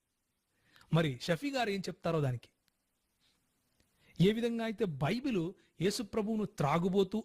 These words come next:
అని చెబుతూ తప్పైపోయిందో, మరి మొహమ్మద్ గారి గురించి రాసినటువంటి సహీ ముస్లిం మరియు ఖురాన్లు తప్పైపోవాలి మరి.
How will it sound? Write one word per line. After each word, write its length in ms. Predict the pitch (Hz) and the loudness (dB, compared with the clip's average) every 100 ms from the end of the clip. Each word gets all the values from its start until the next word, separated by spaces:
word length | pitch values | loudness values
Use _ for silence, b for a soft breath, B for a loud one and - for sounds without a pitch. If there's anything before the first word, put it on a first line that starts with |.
| - | -2
అని 100 | 180 | -2
చెబుతూ 580 | - 170 190 196 151 170 b b _ 160 | 0 0 2 2 2 0 b b _ 0
తప్పైపోయిందో, 840 | 147 - 214 170 190 180 233 240 - b b | 0 0 0 2 -2 0 -2 -4 -8 b b
మరి 140 | 175 175 | 2 4
మొహమ్మద్ 440 | 180 233 262 247 | 4 2 0 0
గారి 300 | 233 226 226 | 2 4 4
గురించి 360 | 214 214 202 202 | 2 0 2 4
రాసినటువంటి 600 | 185 - 180 180 170 165 | 4 4 2 2 2 2
సహీ 300 | 156 - 196 | 0 2 4
ముస్లిం 440 | 185 - 185 196 b b b | 4 4 2 2 b b b
మరియు 220 | 156 165 151 | 4 4 2
ఖురాన్లు 600 | - 165 202 208 180 175 b b - | 0 0 2 2 2 0 b b -4
తప్పైపోవాలి 600 | 123 - 160 170 185 202 | -2 2 0 2 0 0
మరి. 180 | 165 | -2